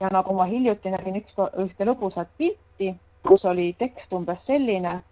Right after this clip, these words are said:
et kui kogu selle aja, mis ma veedan Pinterestis unistades,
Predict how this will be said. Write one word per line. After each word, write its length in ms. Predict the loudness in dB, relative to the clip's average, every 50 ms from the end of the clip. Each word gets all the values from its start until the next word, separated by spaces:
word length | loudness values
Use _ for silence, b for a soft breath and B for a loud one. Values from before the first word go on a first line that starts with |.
| _ _ _ _ _ -12
et 120 | -12 -8 -4
kui 160 | -4 -4 0
kogu 320 | 2 2 2 2 0 -2
selle 260 | -2 0 -2 0 2 2
aja, 340 | 4 4 4 4 4 2 -2 -8
mis 180 | -14 -14 -10 -8
ma 120 | -8 -6
veedan 340 | -4 -4 -4 -4 -4 -6 -6
Pinterestis 760 | -6 -6 -8 -4 -2 -2 -2 -2 -4 -8 -10 -12 -12 -8 -6
unistades, 580 | -6 -6 -6 -8 -8 _ -12 -10 -10 -10 -10